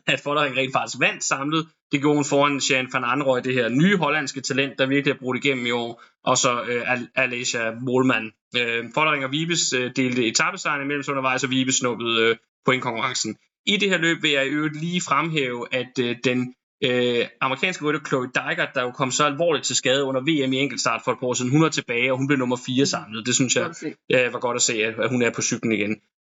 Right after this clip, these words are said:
Speaker 1: Øh, og, øh, det, hun bekræftede så i øvrigt, øh, de her gode takter i Ride London Classic, som stadigvæk eksisterer for kvinderne. Det eksisterer ikke for mændene længere, men det eksisterer for kvinderne, og det er et etapeløb, et rimelig fladt et af slagsen. Øh, og, øh,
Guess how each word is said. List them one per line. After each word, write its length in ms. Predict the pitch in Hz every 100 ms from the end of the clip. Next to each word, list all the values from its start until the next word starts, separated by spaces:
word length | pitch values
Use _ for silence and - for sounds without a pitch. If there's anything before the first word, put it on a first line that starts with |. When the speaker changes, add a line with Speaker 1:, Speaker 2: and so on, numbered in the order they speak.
| -
Speaker 1:
Øh, 240 | 123 117 117
og, 360 | 131 127 131 123
øh, 120 | 120 117 -
det, 300 | 160 170 143
hun 140 | 143 175
bekræftede 440 | 156 147 143 147
så 120 | 139
i 40 | 143
øvrigt, 200 | 135 127
øh, 240 | 123 123 117
de 80 | 180
her 140 | 185 147
gode 240 | 143 143
takter 340 | 143 127 135
i 300 | 131 123 120 117 -
Ride 300 | 127 135 143
London 300 | 131 131 131 -
Classic, 300 | 156 170 - -
som 120 | 135
stadigvæk 360 | - 160 160 143
eksisterer 460 | 139 - 127 151 123
for 80 |
kvinderne. 440 | 113 160 180 175 131 -
Det 80 | 135
eksisterer 320 | 127 131 139
ikke 100 | 139
for 80 | 143
mændene 260 | 175 139
længere, 200 | 127 131
men 80 | 127
det 60 | 120
eksisterer 380 | 117 - 139 123
for 240 | 117 110 - _ _
kvinderne, 300 | 175 202 180
og 100 | 123
det 200 | 160 147
er 60 | 110
et 180 | 104 101 92
etapeløb, 420 | 104 160 202 147
et 80 | 113
rimelig 220 | 117 113
fladt 180 | - 180
et 100 | 160
af 80 | 139
slagsen. 420 | 135 127 - 135 _ _ _ -
Øh, 260 | 123 131 127 -
og, 340 | 127 123 123
øh, 140 | 120